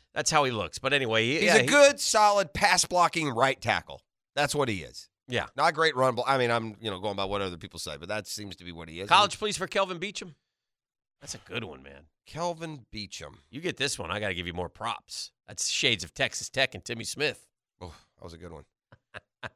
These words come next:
Speaker 2: Um, I wanna say Arizona.
Speaker 1: It's a good guess, but it's incorrect.
Speaker 2: What is it?
Speaker 1: I'll have to ask Andy King. He brags about going toe-to-toe with
Speaker 2: Yeah,
Speaker 1: you all
Speaker 2: he
Speaker 1: the
Speaker 2: wouldn't
Speaker 1: time.
Speaker 2: get, he wouldn't get this one.
Speaker 1: No.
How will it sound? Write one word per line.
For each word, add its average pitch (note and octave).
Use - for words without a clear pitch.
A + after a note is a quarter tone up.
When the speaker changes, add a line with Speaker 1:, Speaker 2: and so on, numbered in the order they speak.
Speaker 2:
Um, A#2
I A#2
wanna B2+
say C3
Arizona. G2
Speaker 1:
It's -
a -
good A#2
guess, C#3+
but G#2
it's -
incorrect. F#2+
Speaker 2:
What -
is E2+
it? -
Speaker 1:
I'll G#2
have G#2+
to A#2+
ask G2
Andy G2+
King. A2
He G#2
brags F#2
about E2+
going F2+
toe-to-toe G2+
with G2
Speaker 2:
Yeah, F#2
Speaker 1:
you E2+
all D2+
Speaker 2:
he -
Speaker 1:
the A2
Speaker 2:
wouldn't G2
Speaker 1:
time. G2
Speaker 2:
get, E2
he G2+
wouldn't F#2
get D#2+
this C#2+
one. B1+
Speaker 1:
No. C2+